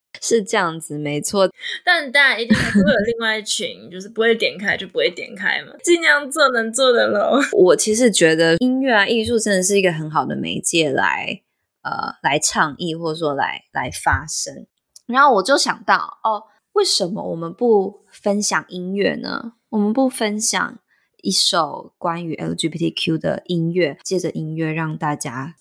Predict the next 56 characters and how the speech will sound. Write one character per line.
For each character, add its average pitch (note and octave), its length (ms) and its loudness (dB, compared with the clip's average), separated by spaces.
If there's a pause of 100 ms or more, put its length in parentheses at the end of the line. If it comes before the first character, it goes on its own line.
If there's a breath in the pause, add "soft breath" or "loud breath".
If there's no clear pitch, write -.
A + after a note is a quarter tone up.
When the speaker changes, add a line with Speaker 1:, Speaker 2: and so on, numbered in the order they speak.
Speaker 1:
来 C3+ 180 -10
了 C#3+ 220 -4
解 D#3 360 -6
L D#3 180 -6
G D3+ 160 -6
B D#3 80 -14
T D3 140 -4
Q D3 460 -4
他 D#3 200 -8
们 D3+ 180 -8
的 - 140 -10
生 - 340 -4
活 - 400 -12
这 - 120 -14
样 A3 140 -16
子。 - 280 -6
然 F3+ 160 -2
后 B3 240 0
就 C#4 160 0
让 C4+ 260 0
我 F#3+ 100 -4
找 F#3+ 300 0
到 A3 340 0
了 F#3 280 0
《玫 F#3+ 180 -2
瑰 A#3+ 160 2
少 B3 300 -2
年》。 F3 400 -4 (220)
我 G3+ 120 -2
真 A#3+ 160 -2
的 C4 140 2
觉 E3 280 -2
得 D#3+ 300 0
在 G3+ 220 -4
华 D#3 300 0
语 D3 420 -8
音 D#3 200 -8
乐 D#3 180 0
里 - 180 -8
面 E3 240 -4 (300 loud breath)
有 G3 120 0
这 G#3+ 140 -4
样 A3 140 -4
子 E3+ 160 -8
主 D#3+ 360 -6
题 D3+ 300 -8
的 D#3 300 -2
歌 F3 220 2
曲 - 320 -4
真 D4+ 200 0
的 C4 120 4
是 F#3+ 240 -2
很 D#3+ 360 -4
少， - 440 0
然 E3+ 120 -4
后 F3+ 320 -2